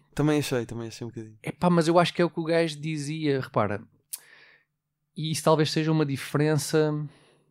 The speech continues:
Speaker 2: não sei, estou a falar um bocadinho de cor, mas é a sensação que eu tenho, talvez
Speaker 1: Sim.
Speaker 2: seja um bocadinho a diferença do Dave Chappelle nesta fase da carreira para o Kevin Hart. O Kevin Hart tem, eles falam nisso no documentário val-, várias vezes,
Speaker 1: Sim.
Speaker 2: cinquenta ou sessenta pessoas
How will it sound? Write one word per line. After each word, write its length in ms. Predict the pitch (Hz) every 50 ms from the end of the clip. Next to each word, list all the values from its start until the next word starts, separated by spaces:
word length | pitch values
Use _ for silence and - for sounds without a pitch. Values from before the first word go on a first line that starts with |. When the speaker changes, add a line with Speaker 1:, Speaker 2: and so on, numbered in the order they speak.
| _ _ _ _ _ _ - _ _ _ _ _ -
Speaker 2:
não 140 | 139 123
sei, 180 | 120 - 110 104
estou 180 | 104 - 135 120
a 20 |
falar 140 | - 135 135
um 40 | 131
bocadinho 200 | 127 139 135 131
de 40 | 123
cor, 180 | - 143 135 135
mas 160 | 135 131 120
é 80 | 127 123
a 40 |
sensação 360 | 120 - 131 123 - - 127 120
que 80 | 123
eu 40 | 120
tenho, 180 | - 117 110 110
talvez 240 | - 120 123 131
Speaker 1:
Sim. 60 | 135 135
Speaker 2:
seja 140 | 143 135
um 40 | 135
bocadinho 180 | 131 143 139 139
a 20 | 131
diferença 380 | 131 131 - 139 135 135 -
do 260 | 131 123 123 127 131
Dave 240 | 131 123 131 135 131
Chappelle 540 | - - - 123 - - 127 127 131 135 131
nesta 380 | 131 135 135 135 131 - 139 127
fase 300 | - 135 131 131 123 120
da 80 | 123
carreira 480 | 123 - 123 113 117 123 123 127 127 123
para 160 | - 127 123
o 120 | 120 120
Kevin 340 | 117 - 123 120 113 120 110 113
Hart. 260 | 113 113 110 - - - - _ _ - - - - - - - - - - - - - _ _ _ _
O 20 | _
Kevin 240 | - 127 120 127 131
Hart 180 | 131 135 131 - -
tem, 340 | - 139 139 139 143 143 - - -
eles 200 | 135 120 110 104
falam 280 | - - - 117 113 110
nisso 160 | 120 117 107 -
no 40 | -
documentário 320 | - 117 107 110 113 110
val-, 280 | 107 107 107 107 107 117
várias 260 | 123 120 107 104 101
vezes, 200 | 101 113 117 117
Speaker 1:
Sim. 120 | 120 113
Speaker 2:
cinquenta 560 | 104 - - - 127 123 - 131 123 - - 127
ou 40 |
sessenta 380 | 123 - - - 131 123 - 127
pessoas 680 | - - - - 127 120 120 120 120 - - - -